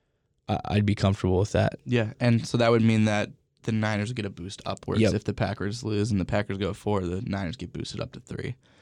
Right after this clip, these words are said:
Speaker 1: At Niners D, man.
Speaker 2: But assuming the Packers win, uh, just to finish out the power rankings, at three I have the Saints.
Speaker 1: Yeah. Sa-, I, I, I agree. I think the Saints,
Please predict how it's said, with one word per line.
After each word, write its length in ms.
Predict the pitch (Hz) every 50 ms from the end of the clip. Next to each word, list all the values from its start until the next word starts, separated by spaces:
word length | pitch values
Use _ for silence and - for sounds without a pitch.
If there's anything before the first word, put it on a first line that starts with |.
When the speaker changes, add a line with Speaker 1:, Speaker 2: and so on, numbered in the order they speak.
| - -
Speaker 1:
At 100 | - -
Niners 400 | - 107 104 104 104 104 101 98
D, 220 | 107 113 113 113
man. 400 | 107 104 104 104 101 104 101 101 - - - - -
Speaker 2:
But 220 | - 107 101 -
assuming 440 | 117 127 - - 151 151 156 165 170
the 60 | 160
Packers 400 | 160 156 143 151 147 156 147 135
win, 420 | 120 113 107 107 107 110 123 135 - - _ _ _ _ _ _ _ _ -
uh, 240 | 95 87 85 87 95
just 200 | - 117 107 -
to 80 | 110
finish 280 | - - 107 110 110 -
out 160 | 110 113 127
the 60 | - -
power 280 | - 98 98 98 -
rankings, 500 | 85 101 - - 82 82 95 120 - - - _ _ _ _ _ _ _ _ -
at 160 | - 110 -
three 320 | - - - 113 117 117 113
I 40 | 110
have 180 | 113 104 -
the 80 | 101 101
Saints. 460 | - - 85 - - - - - - - _ _ _ _ _ _ _ _ _ _ _ _
Speaker 1:
Yeah. 200 | - 107 107 - - - _ _ _ _ _ _ _ _ _ _ _ _ _ _ _ _ _ _ _ _ -
Sa-, 180 | - - - 117
I, 220 | 92 76 107 95
I, 180 | - - 101 101
I 140 | 95 110
agree. 360 | 110 107 107 110 107 113 113 113
I 60 | 110
think 200 | - 120 110 -
the 60 | 101
Saints, 500 | - - 107 104 101 - - - -